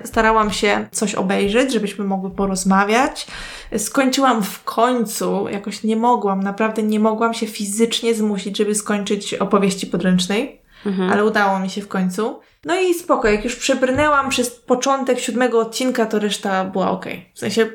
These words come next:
Speaker 1: mogłam już obejrzeć bez jakiegoś takiego strasznego zmuszania się. Ale ja nie wiem, ja muszę porozmawiać z nimi wszystkimi chyba, którzy tworzą ten serial, bo ja nie wiem, co tam się dzieje.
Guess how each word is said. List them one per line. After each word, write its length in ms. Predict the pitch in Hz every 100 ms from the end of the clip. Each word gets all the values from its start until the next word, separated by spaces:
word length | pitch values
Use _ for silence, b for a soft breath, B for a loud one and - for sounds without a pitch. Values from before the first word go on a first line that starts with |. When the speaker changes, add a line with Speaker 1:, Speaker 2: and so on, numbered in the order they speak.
| -
Speaker 1:
mogłam 300 | 233 196 196
już 140 | 202
obejrzeć 400 | 202 190 196 202
bez 280 | 190 202 196
jakiegoś 380 | 196 202 190 196
takiego 480 | 196 196 185 190 196
strasznego 440 | 220 196 220 214
zmuszania 520 | 202 208 202 196 196
się. 280 | 190 226 247 B B B B B B B -
Ale 160 | 262
ja 120 | 269 254
nie 220 | 233 196
wiem, 200 | 190 220
ja 120 | 247
muszę 340 | 254 240 233 220
porozmawiać 560 | 220 226 220 196 185
z 40 | 185
nimi 220 | 185 180
wszystkimi 520 | 180 202 - 196 196
chyba, 180 | 208 202
którzy 260 | 202 208 196
tworzą 300 | - 202 202
ten 180 | 202 202
serial, 260 | 214 214 214
bo 60 |
ja 60 | 302
nie 120 | 359
wiem, 140 | 226
co 100 | 185
tam 160 | 202 190
się 120 | 202
dzieje. 420 | 190 - - 185